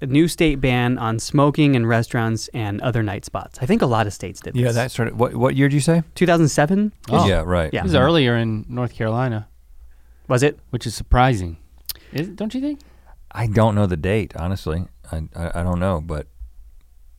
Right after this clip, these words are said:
Speaker 2: I mean, ten years ago, that feels right to
Speaker 3: Yeah.
Speaker 2: me. I don't know.
Speaker 3: Yeah.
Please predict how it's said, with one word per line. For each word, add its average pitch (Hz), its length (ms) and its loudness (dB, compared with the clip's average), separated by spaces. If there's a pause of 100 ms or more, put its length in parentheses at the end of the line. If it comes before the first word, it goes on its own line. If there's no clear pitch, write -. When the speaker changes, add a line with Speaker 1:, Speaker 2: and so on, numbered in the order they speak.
(160)
Speaker 2:
I - 80 -4
mean, 123 140 -4
ten 202 180 2
years 214 220 4
ago, 220 240 6
that 202 180 2
feels 180 300 2
right 131 360 4 (200)
to 117 40 2
Speaker 3:
Yeah. 117 140 6
Speaker 2:
me. 139 120 4 (100)
I - 20 -4
don't 107 200 -4
know. 123 60 0
Speaker 3:
Yeah. 110 180 4